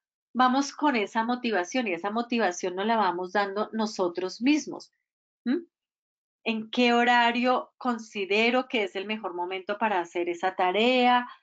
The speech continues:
¿Cuándo va a ser el mejor momento para hacerla? Voy a respetar mi li-, eh, mi propio ritmo de vida y voy a empezar a,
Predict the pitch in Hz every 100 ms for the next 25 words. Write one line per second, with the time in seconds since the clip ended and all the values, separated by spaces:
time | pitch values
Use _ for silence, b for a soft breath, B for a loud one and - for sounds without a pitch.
0 | B _ - 240 220 208 202 202 202 196
1 | 208 202 190 180 180 185 180 190 202 180
2 | 175 220 214 226 - 233 240 240 285 -
3 | 262 269 202 190 208 233 233 269 220 -
4 | 214 208 202 185 214 214 226 226 247 262
5 | 269 254 277 285 262 226 247 - - _
6 | _ _ - 277 254 233 233 240 233 -
7 | 247 240 233 233 202 190 202 214 226 226